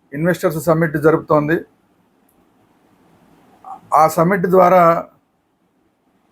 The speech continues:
చాలా భారీ ఎత్తున పెట్టుబడులు వస్తాయని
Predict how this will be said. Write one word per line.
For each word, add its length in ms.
చాలా 180
భారీ 380
ఎత్తున 220
పెట్టుబడులు 480
వస్తాయని 800